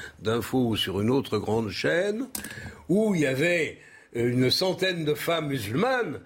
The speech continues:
qui, euh, écoutaient, les, suivaient les délibérations du Conseil.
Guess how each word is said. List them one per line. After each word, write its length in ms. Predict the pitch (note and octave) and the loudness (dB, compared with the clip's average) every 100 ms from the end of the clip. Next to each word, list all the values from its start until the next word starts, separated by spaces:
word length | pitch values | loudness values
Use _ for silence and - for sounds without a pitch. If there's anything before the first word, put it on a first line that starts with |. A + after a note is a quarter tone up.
| - - _ _ | -20 -20 _ _
qui, 440 | C3 C3+ A#2+ A#2 | -2 0 2 2
euh, 440 | G2+ G#2+ G2 G#2+ A#2+ | 0 -2 -2 -2 -2
écoutaient, 880 | C3 - C3+ D#3 D#3 C#3 A#2 G2+ - - - | -4 -4 -2 0 2 0 -2 -6 -10 -16 -12
les, 400 | A#2 A#2 G#2+ G2+ | -2 0 0 0
suivaient 560 | F2+ - F3 D#3 E3 D#3+ | -2 -2 -2 0 2 0
les 100 | C#3 | 0
délibérations 800 | A#2 E3+ E3 D3+ C#3+ C#3+ - C#3 | -2 0 0 0 0 0 0 -2
du 120 | A2 | -2
Conseil. 580 | - G#2 - F#3 A#3 A3+ | -4 -4 0 0 0 -2